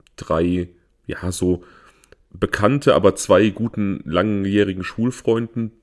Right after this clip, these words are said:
sind die nach Varna geflogen, einer Hafenstadt in Bulgarien am Schwarzen Meer, eben am Goldstrand. Das ist ein,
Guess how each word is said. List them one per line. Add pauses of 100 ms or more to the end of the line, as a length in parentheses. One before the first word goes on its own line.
sind
die
nach
Varna
geflogen,
einer
Hafenstadt
in
Bulgarien
am
Schwarzen
Meer,
eben (760)
am
Goldstrand.
Das
ist
ein,